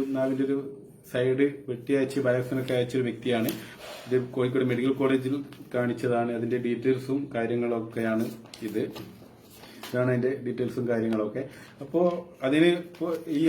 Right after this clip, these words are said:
ഐപൾസ് കഴിച്ചപ്പോൾ തന്നെ അത് എനിക്ക് ഇതുവരെ വന്നിട്ടില്ല. പിന്നെ അതേപോലെ തന്നെയാണ് ഈ ഭാഗത്തുണ്ടായിരുന്ന മുടി,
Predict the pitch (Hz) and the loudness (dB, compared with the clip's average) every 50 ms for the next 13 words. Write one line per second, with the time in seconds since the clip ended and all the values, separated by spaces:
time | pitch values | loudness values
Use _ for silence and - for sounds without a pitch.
0 | 151 151 151 165 156 - 156 160 160 156 160 160 147 156 156 156 160 156 151 151 | 6 4 4 2 0 2 4 6 6 6 4 2 2 2 2 4 4 2 2 2
1 | 147 143 143 147 151 147 147 143 139 139 143 139 143 143 143 139 131 127 131 120 | 2 2 2 0 0 -2 -2 -2 -2 -2 0 0 2 4 4 2 2 0 0 -2
2 | 117 113 113 120 - - - - - - - - - _ - 135 143 143 143 156 | -2 -2 -2 -2 -4 -6 -10 -14 -18 -20 -20 -20 -12 _ -4 0 2 4 4 6
3 | 160 151 156 151 156 165 151 147 147 143 147 143 143 147 147 151 143 147 143 143 | 6 6 4 4 4 2 2 4 4 4 4 4 4 4 4 4 2 2 2 4
4 | 143 143 139 139 131 127 127 127 131 | 4 6 6 4 4 4 2 2 0